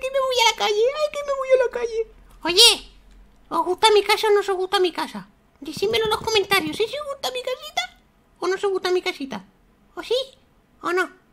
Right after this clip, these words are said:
Me lo tenéis que decir, ¿eh? A ver, lo que voy a hacer es... ¡Jejeje! ¡La puerta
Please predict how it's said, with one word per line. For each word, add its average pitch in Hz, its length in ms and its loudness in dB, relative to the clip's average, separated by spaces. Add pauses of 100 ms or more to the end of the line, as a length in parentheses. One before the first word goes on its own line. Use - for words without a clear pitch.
(920)
Me 277 80 -6
lo 320 60 -6
tenéis 370 260 -2
que 415 120 -2
decir, 294 340 -6
¿eh? 523 200 -6 (440)
A 302 100 -8
ver, 359 200 -8 (440)
lo 277 60 -14
que 277 140 -10
voy 320 140 -6
a 381 40 -2
hacer 370 240 -6
es... 370 420 -6 (1500)
¡Jejeje! 403 1400 2
¡La 480 160 0
puerta 523 460 -8